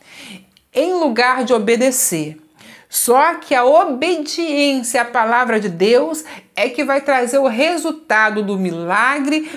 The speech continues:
o resultado daquilo que você anseia.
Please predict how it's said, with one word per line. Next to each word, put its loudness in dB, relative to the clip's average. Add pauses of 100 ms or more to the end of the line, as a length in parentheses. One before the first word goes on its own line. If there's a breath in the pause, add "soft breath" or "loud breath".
o 2
resultado 0
daquilo -2
que -8
você -2
anseia. -2